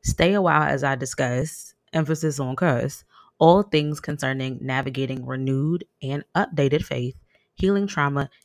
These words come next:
and reconciling the randomness of life. Now, I can't guarantee that you're going to laugh, but as for me, I'ma give it a little chuckle to get through the tough shit. At the end of the day, we are all trying to get good at life. Let's get to it.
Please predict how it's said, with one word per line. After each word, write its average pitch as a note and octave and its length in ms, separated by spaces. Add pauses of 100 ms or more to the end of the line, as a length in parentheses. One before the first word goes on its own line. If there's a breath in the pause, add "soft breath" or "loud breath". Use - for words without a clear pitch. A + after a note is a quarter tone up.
and C#3 100
reconciling C3+ 640
the C3 140
randomness B2+ 520
of B2 200
life. - 440 (400 soft breath)
Now, C#3+ 140
I C#3 100
can't G#3 360
guarantee F3 560
that D3 300
you're E3 200
going C3 220
to B2 100
laugh, A#2 300 (420 loud breath)
but D3 140
as C#3+ 160
for C#3 160
me, A3 320 (140)
I'ma F3 220
give D#3 180
it C#3+ 100
a C#3+ 40
little C3+ 220
chuckle D3 360
to C#3+ 160
get C3+ 220
through C3+ 100
the C3 100
tough B2+ 240
shit. - 280 (420)
At C#3+ 140
the - 100
end G3 180
of F#3+ 60
the E3+ 100
day, C#3 460 (100)
we C#3+ 220
are C3 160
all C#3+ 260
trying C3 220
to B2+ 80
get A#2+ 200
good B2+ 140
at - 140
life. - 400 (320)
Let's C3 220
get C3+ 180
to A1+ 160
it. - 180